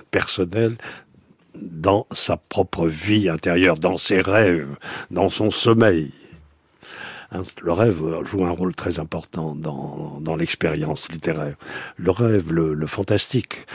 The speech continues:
le, l'opium dans les confessions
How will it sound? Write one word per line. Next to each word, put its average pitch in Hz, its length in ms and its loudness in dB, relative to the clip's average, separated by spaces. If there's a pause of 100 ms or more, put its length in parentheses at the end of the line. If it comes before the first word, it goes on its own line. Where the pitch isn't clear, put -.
(220)
le, 73 800 -2 (640)
l'opium - 1160 -2
dans 76 180 -2
les 78 100 0
confessions 92 720 -2